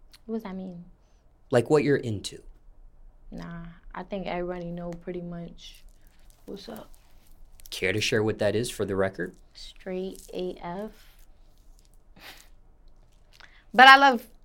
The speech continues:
Speaker 1: you feel me? I fuck with people. I don't care about preferences for, but me personally, I'm just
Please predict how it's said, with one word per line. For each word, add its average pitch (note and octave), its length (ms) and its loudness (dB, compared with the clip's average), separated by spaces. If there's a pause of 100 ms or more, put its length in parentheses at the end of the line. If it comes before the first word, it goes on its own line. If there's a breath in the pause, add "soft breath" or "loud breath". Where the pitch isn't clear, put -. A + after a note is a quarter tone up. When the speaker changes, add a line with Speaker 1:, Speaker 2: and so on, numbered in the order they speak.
(340)
Speaker 1:
you G#3+ 140 -6
feel A3+ 160 -8
me? A#3 260 -4 (380)
I G3+ 60 -12
fuck G3+ 180 -8
with F3 100 -10
people. F3 400 -10 (600)
I G3 100 -4
don't A3 140 -2
care F#3+ 180 -4
about E3+ 280 -8
preferences F3+ 460 -14
for, G#3 220 -14
but F3+ 160 -4
me F#3+ 160 -2
personally, F3+ 380 -8
I'm E3 180 -12
just E3+ 260 -14